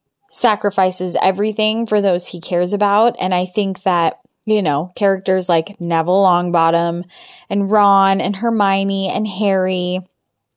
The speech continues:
and Sirius and Dumbledore, they all kind of take center stage. And then there's Hagrid over here as, like, a backup singer when he should really shine a little bit because he deserves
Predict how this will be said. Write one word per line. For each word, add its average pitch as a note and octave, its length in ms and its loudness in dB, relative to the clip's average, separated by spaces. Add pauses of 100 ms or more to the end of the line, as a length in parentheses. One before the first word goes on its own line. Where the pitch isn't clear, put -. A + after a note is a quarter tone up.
(500)
and A3 160 -4
Sirius B3 640 4
and G#3 200 -2
Dumbledore, G#3 580 2
they G#3+ 160 2
all B3 160 4
kind A#3 240 -4
of G3+ 100 -4
take G3+ 240 -4
center F3+ 360 -2
stage. F3 440 0 (380)
And B3 100 0
then D4 120 2
there's D4 240 0
Hagrid A#3 400 2
over G3 220 0
here F#3+ 460 0 (1300)
as, G#3+ 120 -2
like, G#3 140 2
a G3 60 -6
backup G#3 420 0
singer E3+ 580 -2
when G#3 260 0
he - 280 -2
should D4 260 -2
really A3+ 580 0 (100)
shine E3+ 460 -2
a D#3 40 -2
little D3+ 280 -2
bit B2 240 -2
because G#3+ 420 0
he C#4 300 -2
deserves G#3 580 0